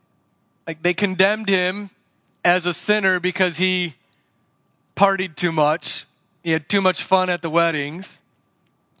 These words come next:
And yet they were, they were too conceited, they're too dull to weep. They're, they're too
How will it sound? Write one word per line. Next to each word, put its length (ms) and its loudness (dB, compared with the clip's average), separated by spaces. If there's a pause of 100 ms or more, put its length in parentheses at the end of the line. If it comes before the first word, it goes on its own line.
(440)
And 180 2
yet 240 0
they 160 2
were, 300 0 (1700)
they 100 2
were 80 0
too 300 -4
conceited, 580 -2
they're 120 2
too 240 -6
dull 760 -2 (720)
to 120 0
weep. 400 -2 (1160)
They're, 340 0 (2000)
they're 120 0
too 600 0